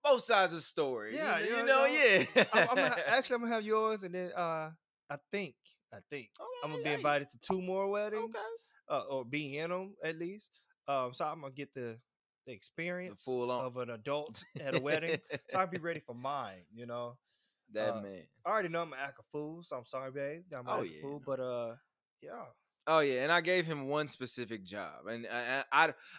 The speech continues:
Speaker 1: out of all my groomsmen, this job is extremely important only because he has, like, a two-sided job.
Speaker 2: Yeah.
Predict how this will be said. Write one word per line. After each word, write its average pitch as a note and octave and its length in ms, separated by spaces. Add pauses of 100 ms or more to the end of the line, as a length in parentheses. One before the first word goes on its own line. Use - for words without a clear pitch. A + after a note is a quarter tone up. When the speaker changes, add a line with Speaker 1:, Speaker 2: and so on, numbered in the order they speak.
Speaker 1:
out E3 100
of F3 80
all G#3+ 280
my A#3 200
groomsmen, G3 840
this D#3+ 200
job D#3+ 320
is C#3 100
extremely D3+ 540
important D3 580
only D#3 260
because C#3 680 (880)
he A#3 200
has, G#3+ 200
like, F3 140
a C3+ 80
two-sided C#3+ 800
job. A2 220 (840)
Speaker 2:
Yeah. C3 220